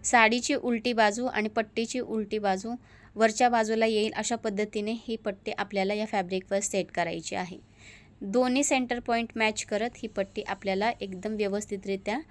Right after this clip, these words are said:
शिलाई मारत एकमेकाला अटॅच करून घ्यायची आहे. बरोबर त्या प्लेट्सच्या फॅब्रिकवर ही पट्टी आपल्याला व्यवस्थितरित्या सेट करत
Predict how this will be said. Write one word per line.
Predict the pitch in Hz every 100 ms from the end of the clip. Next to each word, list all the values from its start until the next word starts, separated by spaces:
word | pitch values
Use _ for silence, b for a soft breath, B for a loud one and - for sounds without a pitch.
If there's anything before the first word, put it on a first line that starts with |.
| B B B - - - - - - -
शिलाई | - 220 202 208
मारत | 202 190 294 - - - 202
एकमेकाला | 202 196 185 190 208 311 - - - - -
अटॅच | 196 190 180 185
करून | 202 185 190
घ्यायची | 196 170 170 190
आहे. | 175 185 226 - - - _ - 226
बरोबर | 214 240 247 240 277
त्या | 277
प्लेट्सच्या | 269 247 226 220 - 233
फॅब्रिकवर | 254 226 208 220 - 226
ही | 233
पट्टी | 240 233 220 233
आपल्याला | 202 202 214 214 220
व्यवस्थितरित्या | 214 208 208 208 196 202 202 202
सेट | 214 202 -
करत | - 202